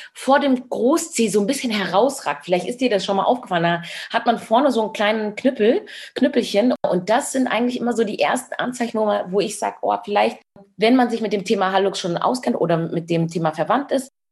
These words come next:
dann gerne bitte vorbeugen. Man kann, wenn man ein fortgeschrittenes Stadium hat, kann man auch das zur Entlastung nehmen und auch zur Schmerzlinderung, weil es tatsächlich auch bei manchen schmerzhaft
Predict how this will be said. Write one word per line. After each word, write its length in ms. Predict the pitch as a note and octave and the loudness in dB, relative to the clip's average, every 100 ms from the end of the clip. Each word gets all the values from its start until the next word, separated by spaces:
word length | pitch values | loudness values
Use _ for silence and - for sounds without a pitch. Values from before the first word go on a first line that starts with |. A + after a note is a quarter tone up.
| G#3 | -2
dann 300 | G#3 A3+ F#3+ | 0 2 2
gerne 280 | G#3+ A3+ G3+ | 2 2 0
bitte 260 | F#3+ F3+ | -2 -4
vorbeugen. 840 | F3+ G3+ A3 A3+ B3+ C4 C4 C4 B3+ - - | 0 2 2 4 2 4 2 0 -2 -12 -6
Man 280 | G3 G3 F#3+ | -2 -2 -2
kann, 460 | G3 G3 G3 G3 - - | -2 0 2 2 0 -2
wenn 220 | G#3 G#3+ | 2 4
man 160 | G#3+ G#3 | 4 2
ein 180 | F3+ F3+ F3 | 0 0 -2
fortgeschrittenes 760 | - B3+ B3+ B3+ B3 A#3+ A3+ | -2 -2 -2 -2 0 0 0
Stadium 480 | - A3+ A#3 A3 A3 | -2 0 0 0 0
hat, 160 | G#3+ - - - - | -2 -2 -16 -14 -4
kann 180 | F3+ F#3 | 0 2
man 220 | F#3 G3 | 2 0
auch 380 | F3+ F3+ F3 - - | 2 4 4 0 -4
das 180 | F3+ E3+ | -2 -2
zur 180 | - F3+ | -2 -2
Entlastung 680 | D#3 D#3 D3 G#3 - C4 B3+ | -2 -2 -2 -2 0 4 8
nehmen 460 | B3 B3 B3 B3 - - - | 8 6 4 2 -4 -10 0
und 240 | G#3 - | 0 2
auch 220 | F#3 F#3 | -2 -2
zur 200 | - F3+ | -4 -4
Schmerzlinderung, 1200 | F3 E3+ D#3+ F3+ B3 - C#4 D4 D4 C4 C#4 D4+ - - | -2 0 0 0 -2 -2 0 2 2 2 0 0 -4 -2
weil 180 | F3 F3 | 0 0
es 80 | F3+ | -2
tatsächlich 500 | F3 F3+ F3 F3+ F3+ | -8 -8 -6 -4 -2
auch 200 | F3+ - - - | -2 -4 -12 -2
bei 120 | F#3 | 0
manchen 380 | F#3 F#3 F#3+ F3+ | 0 -2 -4 -6
schmerzhaft 540 | - F3+ F3+ F3+ F3 | -2 -2 -2 -6 -8